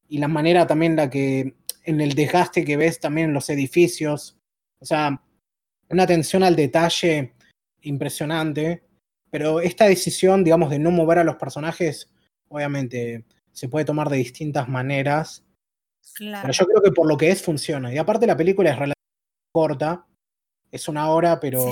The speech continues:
Speaker 2: Sí.
Speaker 1: logra comunicar muy bien todo lo que tiene que ver respecto al caso.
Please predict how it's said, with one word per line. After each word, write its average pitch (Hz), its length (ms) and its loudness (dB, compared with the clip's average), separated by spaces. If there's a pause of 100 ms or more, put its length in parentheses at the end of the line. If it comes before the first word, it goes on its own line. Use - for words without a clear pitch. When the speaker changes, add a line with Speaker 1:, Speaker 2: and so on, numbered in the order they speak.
Speaker 2:
Sí. 117 200 -12 (500)
Speaker 1:
logra 156 300 0
comunicar 143 520 -2
muy 151 260 -2
bien 151 460 0
todo 151 260 0
lo 139 140 0
que 135 100 -4
tiene 139 240 -4
que 131 100 -4
ver 135 160 0
respecto 127 680 -6 (240)
al 120 200 -10
caso. 120 500 -6